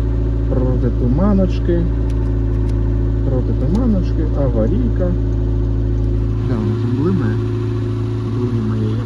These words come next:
бачу, ви бачите. Ну, там ще була жменя речей, суто по електриці. О, так. Десь щось. А, там ще він штучки-дрючки зробив, які я,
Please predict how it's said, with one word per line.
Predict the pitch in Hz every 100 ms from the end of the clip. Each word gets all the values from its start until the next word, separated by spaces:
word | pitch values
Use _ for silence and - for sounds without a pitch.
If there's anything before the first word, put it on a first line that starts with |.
| 110
бачу, | 107 110 113 107
ви | 107 -
бачите. | - - - - 57 - 57 - - - - - - - - -
Ну, | 277 226
там | 226
ще | 185 - 190
була | 139 143 127
жменя | 151 143 139
речей, | - - -
суто | - - - -
по | 156
електриці. | 135 117 - - 131 117
О, | 147 101 - - - -
так. | 117 92 - - - - - - - - - -
Десь | 123 - - - -
щось. | - - - - - - - - - - -
А, | 180 147 110 117
там | 139 147
ще | - 170
він | 151 165
штучки-дрючки | - 165 - 143 147 185 180 - 156
зробив, | 143 143 147 143
які | 139 131 - 139 135
я, | 123